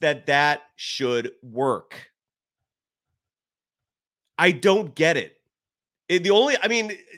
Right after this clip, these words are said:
the only result I can come to from all this is that Steve Kerr's acumen is very limited. He's just, maybe he's just not a very smart person. I don't know how else you explain that.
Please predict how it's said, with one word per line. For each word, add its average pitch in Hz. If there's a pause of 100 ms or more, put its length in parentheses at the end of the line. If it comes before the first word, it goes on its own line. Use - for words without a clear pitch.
(360)
the 214
only 277
result 214
I 180
can 180
come 190
to 185
from 151
all 127
this 113
is 147
that 151
Steve 240
Kerr's 202 (160)
acumen 117 (580)
is 170
very 143
limited. 202 (560)
He's 170
just, 269
maybe 180
he's 269
just 269
not 160
a 220
very 214
smart 220
person. 240 (320)
I 233
don't 311
know 277
how 247
else 254
you 240
explain 233
that. -